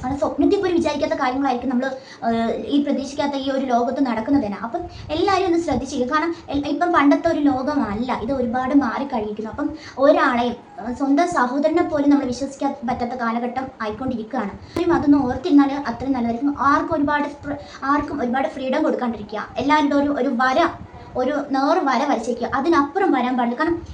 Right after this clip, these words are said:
പെൺകുട്ടികളുടെ വീട്ടിലുള്ളവർക്ക് ചില ആണുങ്ങൾക്ക് വീട്ടിൽ വരുമ്പോഴത്തേക്ക് ഇവരോട് അറ്റാച്ച്മെന്റ് തോന്നും. അപ്പം അതൊക്കെ ഒരു, ഏഹ്, ആണ്, അതിൽ വയസ്സിലൊന്നും അല്ല കാര്യം. പക്ഷേ അവർക്ക് അങ്ങ് അറ്റാച്ച്മെന്റ് തോന്നും. പിന്നെ അവർ അങ്ങനെയെങ്കിലും അവരെ, അവരെങ്ങനെയെങ്കിലും അവരുടെ പരിധിയിൽ കൊണ്ടെത്തിക്കാനുള്ള മാക്സിമം പ്രയത്നിക്കും. അതുകൊണ്ട് മാക്സിമം എല്ലാവരും,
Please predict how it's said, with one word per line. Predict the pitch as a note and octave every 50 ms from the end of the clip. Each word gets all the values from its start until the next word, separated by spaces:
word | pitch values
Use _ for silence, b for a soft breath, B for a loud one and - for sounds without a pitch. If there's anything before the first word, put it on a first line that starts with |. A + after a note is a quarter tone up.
| B -
പെൺകുട്ടികളുടെ | D4 C#4+ D4 F4 F4+ C#4+ - F4 E4+ E4
വീട്ടിലുള്ളവർക്ക് | C#4+ C#4+ C#4+ C#4 C#4 C4+ C4+ C4+ B3 - C4 C4 C4 - - - - - - - -
ചില | G3 F#3+ B3+
ആണുങ്ങൾക്ക് | C#4 C4+ - - B3 B3 B3 B3 C4 C4 B3+ A#3+ - C#4
വീട്ടിൽ | C4+ B3+ A#3+ A#3 B3+
വരുമ്പോഴത്തേക്ക് | B3 A#3+ A#3+ A3+ - C#4+ C#4+
ഇവരോട് | - B3 A#3+ B3 C4
അറ്റാച്ച്മെന്റ് | B3+ - - C4 B3+ - C#4 C4+ B3+ - A#3
തോന്നും. | G3+ G3 G#3 A#3 - B B B
അപ്പം | B B D#4+
അതൊക്കെ | D#4 D4+ E4+ E4+ F4
ഒരു, | E4+ F4
ഏഹ്, | F4 - - - F3+ A3+ - - - C#4
ആണ്, | D#4 E4 C#4+ - -
അതിൽ | C#4 C#4+ - -
വയസ്സിലൊന്നും | C#4 B3+ C4 D4+ D4 - G4 F#4 F4+ E4+ E4+
അല്ല | E4+ C4+ C4+ D4
കാര്യം. | C#4+ C4+ A#3 A3+ A#3 B3+ C#4+ C#4+ B B B B
പക്ഷേ | D#4 D4+ - E4+ F4 F4+ -
അവർക്ക് | D#4 E4 D#4+ - F4
അങ്ങ് | E4+ E4+ C4+
അറ്റാച്ച്മെന്റ് | B3 - D#4 D#4 - D#4+ D#4+ C#4+ A#3
തോന്നും. | B3 C#4 C#4+
പിന്നെ | C#4+ D4 D#4+
അവർ | D#4 C#4+ D#4+
അങ്ങനെയെങ്കിലും | D#4 C#4+ D4 C#4+ D4 D#4 C4+
അവരെ, | B3+ C4+ D4 C#4+ B B B B -
അവരെങ്ങനെയെങ്കിലും | C#4 D4+ D4 D4 E4 E4+ E4+ F4
അവരുടെ | D#4+ D4+ D#4 C#4+ -
പരിധിയിൽ | - C4+ C4 A#3 D4 C#4+
കൊണ്ടെത്തിക്കാനുള്ള | C#4+ D4+ C4+ C4 C4+ C4+ - A#3+ C#4+ C4+ C#4 C4 B3+ C4
മാക്സിമം | C4+ B3+ A3 A#3+ - - D4 C#4+ D4 D4 C#4+ - - -
പ്രയത്നിക്കും. | B3 G#3+ G3+ - - A#3+ A3+ - - B B B B D#4+
അതുകൊണ്ട് | E4 D#4 E4 D#4 E4+
മാക്സിമം | D#4 C#4+ C4+ C4 C#4+ C#4+ - - F#4+ F4+ C#4+
എല്ലാവരും, | C4 C4+ C#4+ D4+ C#4+ B3 B3 C4+ C#4+ C#4+